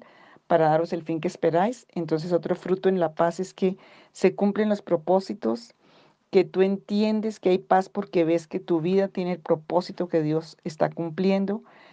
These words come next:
tus decisiones van a ser correctas y viene paz, viene prosperidad y viene bendición. Entonces quiero que miremos los yugos que dice la palabra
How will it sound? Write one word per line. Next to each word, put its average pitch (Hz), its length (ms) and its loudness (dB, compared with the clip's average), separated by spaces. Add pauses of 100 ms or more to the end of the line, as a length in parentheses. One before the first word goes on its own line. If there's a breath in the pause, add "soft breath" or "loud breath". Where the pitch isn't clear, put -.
(140 loud breath)
tus 175 160 0
decisiones 165 540 0
van 175 120 0
a 170 60 -2
ser 165 240 -4
correctas 190 760 0
y 175 160 -2
viene 160 260 0
paz, 190 540 0
viene 170 260 0
prosperidad 156 560 -4
y 156 60 0
viene 165 200 -4
bendición. 156 600 -6 (480 loud breath)
Entonces 190 400 -2
quiero 208 260 0
que 214 100 -2
miremos 185 600 -4 (640 soft breath)
los 151 480 -2
yugos 190 1160 -2
que 180 120 0
dice 170 200 -4
la 190 120 -2
palabra 165 680 -4